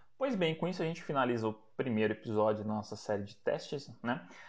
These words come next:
E no segundo episódio eu vou falar um pouquinho da taxonomia de Bloom, que é uma,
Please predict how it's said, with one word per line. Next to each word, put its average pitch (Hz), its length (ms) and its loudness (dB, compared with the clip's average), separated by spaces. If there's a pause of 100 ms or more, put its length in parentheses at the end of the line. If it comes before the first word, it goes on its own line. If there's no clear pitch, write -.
(140)
E 123 80 2
no 147 120 2
segundo 160 280 2
episódio 127 460 4
eu 127 40 2
vou 135 60 4
falar 131 200 2
um 123 40 -4
pouquinho 127 240 -2
da 123 80 4
taxonomia 127 600 -4
de 131 120 -6
Bloom, 120 480 0 (460)
que 117 180 0
é 117 600 8
uma, 107 1120 4